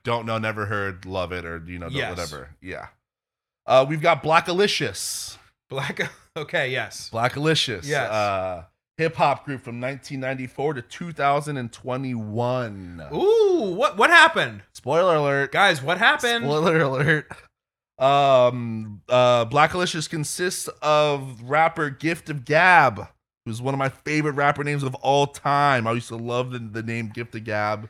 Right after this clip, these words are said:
Speaker 2: That's a good one.
Speaker 1: Uh, yeah, I got in, I got into Blackalicious because I learned, like, his name, and I was like, "I love that. I'm, it's just, I just like this group now." And the producer was Chief Excel.
Speaker 2: Love that.
Speaker 1: Uh, Tim Parker,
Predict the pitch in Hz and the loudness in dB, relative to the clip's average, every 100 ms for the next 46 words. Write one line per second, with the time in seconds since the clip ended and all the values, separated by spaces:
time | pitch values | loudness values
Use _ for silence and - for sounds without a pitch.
0 | _ 117 117 127 123 107 104 98 - 104 | _ -16 -12 -10 -10 -10 -16 -16 -6 -4
1 | 104 107 95 85 85 80 110 123 131 131 | -2 -2 -2 -2 -4 -4 -2 -2 -2 -2
2 | 147 127 131 127 135 135 147 123 123 120 | -2 0 -2 0 -2 -2 -8 -4 -4 -4
3 | 123 - - 117 - 127 117 110 98 104 | -6 -10 -16 -18 -10 -6 -6 -8 -6 -6
4 | 98 104 110 110 101 90 95 90 117 101 | -6 -6 -4 -6 -8 -10 -12 -12 -12 -12
5 | 98 98 95 90 85 87 85 - 76 87 | -10 -10 -8 -10 -10 -10 -12 -12 -12 -10
6 | 87 82 82 80 67 82 82 80 85 78 | -10 -10 -8 -8 -8 -10 -12 -14 -16 -18
7 | - 78 76 82 - 80 78 76 - 73 | -18 -14 -12 -12 -12 -14 -14 -18 -18 -18
8 | 73 - 60 - _ _ _ _ _ _ | -18 -18 -18 -20 _ _ _ _ _ _
9 | _ - 117 113 143 135 135 123 113 - | _ -10 -8 -6 -4 -4 -4 -6 -8 -8
10 | - 160 147 - - 135 110 80 - _ | -8 -6 -6 -6 0 2 2 0 -8 _
11 | _ _ _ _ _ _ _ - - 127 | _ _ _ _ _ _ _ -20 -18 -12
12 | 113 110 123 107 - - 110 117 110 107 | -10 -4 -4 -4 -10 -4 0 4 4 4
13 | 104 104 104 - 190 180 151 175 160 160 | 4 0 -4 -2 0 0 2 6 6 6
14 | 175 196 | -2 -4